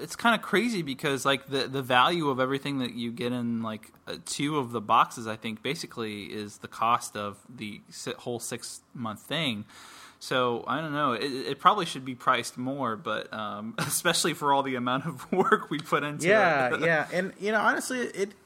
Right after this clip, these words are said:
Speaker 2: I don't really consider it work. It's actually pretty exciting to me personally as a fan of specialty coffee. Like,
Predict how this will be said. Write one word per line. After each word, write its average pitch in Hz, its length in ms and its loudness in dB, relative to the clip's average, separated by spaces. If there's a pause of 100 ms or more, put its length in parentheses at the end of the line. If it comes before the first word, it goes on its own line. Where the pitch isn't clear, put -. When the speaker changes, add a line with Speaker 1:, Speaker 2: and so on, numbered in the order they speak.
(100)
Speaker 2:
I 214 120 2
don't 311 160 2
really 247 180 4
consider 180 640 2
it - 160 -6
work. 131 400 0
It's 170 180 -2
actually 190 360 -2
pretty 151 340 -4
exciting 117 540 -4
to 107 80 -8
me 117 140 -6
personally 120 460 -6
as 110 160 -6
a 101 60 -4
fan 110 320 -6
of 135 80 -8
specialty 160 380 -10
coffee. 175 440 -6 (460)
Like, 131 180 2